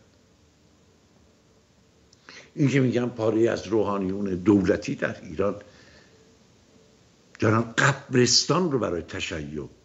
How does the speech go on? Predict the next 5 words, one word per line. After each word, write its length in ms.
احداث 540
می‌کنن، 500
حرف 240
کثافی 480
نیست. 440